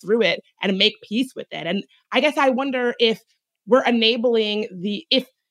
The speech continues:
technology is enabling us to think of things as shortcuts. Like, if you didn't appre-, if you didn't appreciate Whitney Houston when she was here,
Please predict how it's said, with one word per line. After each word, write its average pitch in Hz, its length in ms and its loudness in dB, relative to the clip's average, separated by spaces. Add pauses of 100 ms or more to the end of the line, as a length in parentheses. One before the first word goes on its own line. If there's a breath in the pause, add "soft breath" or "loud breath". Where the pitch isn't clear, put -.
technology 247 680 -2
is 226 160 -4
enabling 196 760 -2
us 165 220 0 (400)
to 202 460 -2 (440)
think 302 200 0
of 254 180 -2
things 196 460 0
as 175 440 0
shortcuts. - 680 0
Like, 175 140 -4
if 180 80 -4
you 254 120 2
didn't 285 200 -2
appre-, 269 260 -4
if 214 140 0
you 285 240 0
didn't 269 240 -2
appreciate 240 500 0
Whitney 220 180 -4
Houston 220 320 -2
when 214 80 0
she 214 140 -8
was 214 160 -4
here, 202 360 0